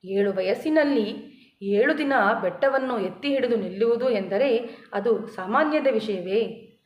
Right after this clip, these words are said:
ಹಾಗೆ ನಿಂತಿದ್ದಕ್ಕೆ ಅವನಿಗೆ ಸ್ವಲ್ಪವೂ ಆಯಾಸವಾಗಲಿಲ್ಲವೇ ಎಂದರೆ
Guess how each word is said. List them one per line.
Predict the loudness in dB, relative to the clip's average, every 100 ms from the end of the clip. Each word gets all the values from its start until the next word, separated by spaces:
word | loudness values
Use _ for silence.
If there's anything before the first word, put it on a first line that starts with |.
| _ _ _
ಹಾಗೆ | -4 0 0
ನಿಂತಿದ್ದಕ್ಕೆ | 0 -2 -2 0 0 0 -4
ಅವನಿಗೆ | -2 -2 -2 -2 -6 -10 -18 -6
ಸ್ವಲ್ಪವೂ | -6 -2 0 2 2
ಆಯಾಸವಾಗಲಿಲ್ಲವೇ | 4 4 4 2 4 4 2 -2 -2 0 0 -2 -14 -12
ಎಂದರೆ | -8 -2 0 0